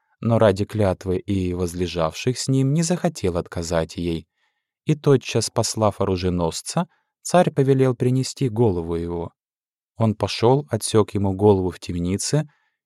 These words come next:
и принёс голову его на блюде — и отдал её девице. А девица отдала её матери своей. Ученики его, услышав, пришли и взяли тело его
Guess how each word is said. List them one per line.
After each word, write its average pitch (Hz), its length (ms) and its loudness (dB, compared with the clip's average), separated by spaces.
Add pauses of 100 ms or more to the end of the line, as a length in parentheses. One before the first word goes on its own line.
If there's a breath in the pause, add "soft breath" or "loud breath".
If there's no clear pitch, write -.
и 165 140 2
принёс 127 500 2
голову 107 420 2
его 101 400 0
на 90 140 -2
блюде — 92 500 -2 (480)
и 170 140 0
отдал 90 460 2
её 87 320 -2
девице. 82 680 -6 (460)
А 98 120 -2
девица 104 560 0
отдала 139 380 0
её 135 240 0
матери 92 440 0
своей. 80 560 -8 (560)
Ученики 95 680 -4
его, 95 420 0
услышав, - 640 -8
пришли 107 500 -2
и - 240 -6
взяли 101 380 0
тело 135 340 -2
его 127 380 -2